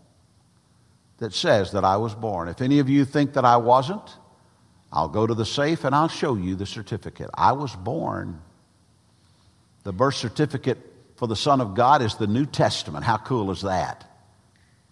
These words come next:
It's just the New Testament. Luke two four, "And Joseph also went up from Galilee, from the town of Nazareth to Judea, to the city of David, which is called Bethlehem, because he was of the house and lineage of David,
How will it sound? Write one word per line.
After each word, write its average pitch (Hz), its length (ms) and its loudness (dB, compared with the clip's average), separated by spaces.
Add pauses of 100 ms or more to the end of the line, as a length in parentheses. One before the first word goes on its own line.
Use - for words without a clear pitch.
(320)
It's 156 240 0
just 160 180 2
the 156 100 2
New 147 120 4
Testament. 175 560 0 (340)
Luke 139 220 4
two 156 220 2
four, 214 340 2 (220)
"And 127 180 4
Joseph 151 380 4
also 185 280 4
went 143 220 4
up 123 140 2
from 117 160 0
Galilee, 135 440 4
from 127 200 0
the 123 100 2
town 143 300 4
of 113 160 0
Nazareth 135 480 2
to 127 100 0
Judea, 117 520 2 (300)
to 165 80 0
the 143 120 6
city 156 300 2
of 123 120 2
David, 160 320 2
which 127 220 0
is 123 100 -2
called 135 300 -2
Bethlehem, 123 480 4
because 113 320 -2
he 135 80 0
was 131 180 0
of 123 80 -2
the 101 80 -2
house 98 400 2
and 135 140 -2
lineage 110 400 -2
of 120 100 -4
David, 151 400 -4